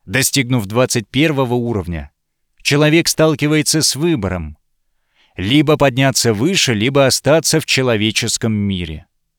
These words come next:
Он не сможет подняться, если не захочет отбросить человеческое. Наблюдатель. Если не перестанет быть человеком?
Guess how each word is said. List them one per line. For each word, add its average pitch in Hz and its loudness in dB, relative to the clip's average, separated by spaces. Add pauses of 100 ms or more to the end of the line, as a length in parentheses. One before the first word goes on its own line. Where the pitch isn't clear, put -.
(580)
Он 160 4
не 170 4
сможет 170 2
подняться, 104 0
если 120 -2
не 120 0
захочет 135 0
отбросить 104 -2
человеческое. 95 -2 (1200)
Наблюдатель. 98 -2 (1600)
Если 117 0
не 110 2
перестанет 107 0
быть 98 -4
человеком? 95 -2